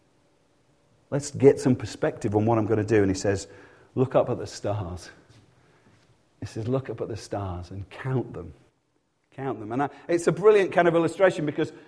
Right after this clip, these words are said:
I don't, I'd love to, I don't, has everybody, anybody ever seen a sky kind of like that?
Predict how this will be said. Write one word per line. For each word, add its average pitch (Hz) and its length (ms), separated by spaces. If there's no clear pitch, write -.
I 170 180
don't, 180 200
I'd 165 240
love 180 220
to, 165 180
I 185 60
don't, 233 180
has 208 120
everybody, 381 380
anybody 247 400
ever 233 140
seen 185 320
a 151 60
sky 151 420
kind 147 160
of 143 80
like 135 220
that? 123 220